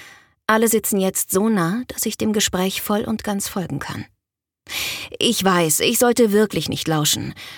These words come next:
aber das hab ich ja schon erwähnt. Bekanntlich langweile ich mich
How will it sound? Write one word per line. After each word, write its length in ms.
aber 220
das 160
hab 120
ich 80
ja 80
schon 160
erwähnt. 520
Bekanntlich 640
langweile 500
ich 180
mich 300